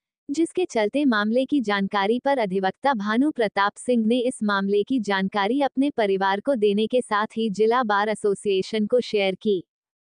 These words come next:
सभी ने सामूहिक रूप से आज अजमेर के एडिशनल एसपी विकास सांगवान से मुलाकात करते हुए उन्हें chatting की copy share करते हुए उचित कार्रवाई की मांग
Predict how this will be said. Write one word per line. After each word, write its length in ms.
सभी 440
ने 160
सामूहिक 680
रूप 220
से 180
आज 260
अजमेर 420
के 120
एडिशनल 640
एसपी 340
विकास 400
सांगवान 600
से 180
मुलाकात 540
करते 380
हुए 240
उन्हें 300
chatting 480
की 100
copy 340
share 320
करते 340
हुए 240
उचित 320
कार्रवाई 520
की 140
मांग 300